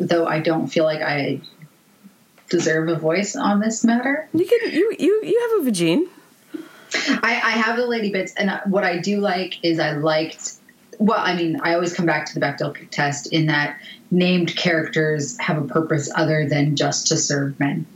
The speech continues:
Speaker 2: Yeah.
Speaker 1: So I, I think from that perspective,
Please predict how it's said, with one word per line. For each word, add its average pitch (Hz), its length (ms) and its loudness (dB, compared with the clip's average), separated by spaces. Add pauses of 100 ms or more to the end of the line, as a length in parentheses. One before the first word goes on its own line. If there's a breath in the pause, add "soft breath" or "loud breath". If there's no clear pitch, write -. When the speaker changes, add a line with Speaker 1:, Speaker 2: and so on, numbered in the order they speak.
(240)
Speaker 2:
Yeah. 135 240 0 (800)
Speaker 1:
So 160 560 0 (160)
I, 175 240 -2
I 180 120 2
think 175 300 0
from - 480 -2
that 165 240 0
perspective, 156 640 0